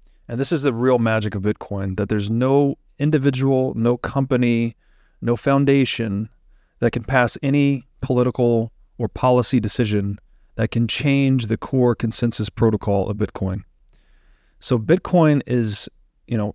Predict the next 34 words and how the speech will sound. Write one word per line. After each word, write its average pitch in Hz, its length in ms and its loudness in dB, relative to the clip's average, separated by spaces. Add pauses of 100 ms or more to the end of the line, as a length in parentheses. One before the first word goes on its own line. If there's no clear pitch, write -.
(120)
twenty-one 151 400 2
million 131 280 4
Bitcoin, 120 640 0
a 107 40 -6
block 117 360 0
every 113 160 0
ten 110 240 -2
minutes. 107 500 -4 (580)
These 151 340 2
things 202 280 4
are 123 140 2
as 127 400 0 (100)
probabilistically 120 880 0
certain 123 580 -2 (240)
as 113 300 2
the 107 100 -2
rising 110 460 4
and 101 120 -2
setting 107 420 0
sun. 92 420 -4 (800)
Um, 107 400 -4 (140)
and 120 140 -4
that 135 140 2
may 135 160 2
sound 143 580 0 (160)
crazy, 127 680 0
and 120 160 -2
it 127 100 2
is 185 380 0
indeed 107 480 -2 (140)
quite 123 320 0
the - 60 -6
crazy 113 380 0
innovation, 107 640 0